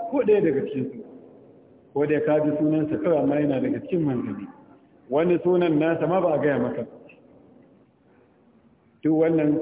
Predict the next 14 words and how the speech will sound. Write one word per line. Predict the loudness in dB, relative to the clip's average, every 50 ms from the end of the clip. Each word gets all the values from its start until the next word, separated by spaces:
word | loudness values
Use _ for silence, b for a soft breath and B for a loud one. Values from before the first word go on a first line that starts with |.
| -2 -4
tasliya | -4 -2 -2 0 0 0 0 0 -2
ne. | -4 -6 -8 -10 -14 -16 -18 -20 -20 -20 -20 -20 -20 -20 -20 -20 -20 -20 -20 -20 _ _ _ _ _ _ _ _ _ _ -2
Wato | 0 0 0 0 0 -2 -4 -2
haƙurtarwa | -2 -2 0 0 0 0 2 0 0 0 0 0 0 -2 -2 -4 -6 -8 -12 -16 -20 -20 -20 -20 -20 -20 -20 -20 -20 -10 -6
da | -2 -2 0
rarrashi | 0 2 2 4 4 4 4 2 2 0 0 0 0 0 -2 -4 -8 -10 -14 -16 -20 -20 -20 -20 -20 -20 _ -8 -4
Allah | -2 0 2 2 0
yake | 0 0 0
yi | 0 0
wa | 0 0 -2
Annabi | -4 -6 -6 -8 -10 -10
sallallahu | -10 -10 -10 -10 -8 -6 -6 -6 -8 -10
alaihi | -14 -20 -20 -20
wasallam. | -20 _ -20 -20 -20 -20